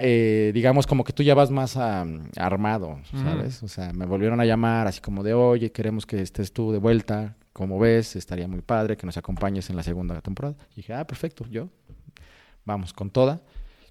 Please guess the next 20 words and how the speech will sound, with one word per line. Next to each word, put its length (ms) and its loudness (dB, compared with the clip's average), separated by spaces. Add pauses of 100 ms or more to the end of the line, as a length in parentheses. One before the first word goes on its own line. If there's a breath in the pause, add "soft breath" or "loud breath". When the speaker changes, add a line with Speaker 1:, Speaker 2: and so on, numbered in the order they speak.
(580 soft breath)
Speaker 1:
Como 260 6
que 140 6
ahora 240 10
los 260 6
espacios, 800 4
eh, 560 2
todos 220 8
se 80 0
relacionan, 520 4
pero 240 -4
como 220 -12
que 240 -10 (680 soft breath)
era 200 0
una, 560 -4
replantear 580 0
todo 300 4
de 60 4
vuelta, 520 -4
¿no? 220 -4
Speaker 2:
Ujú. 80 -6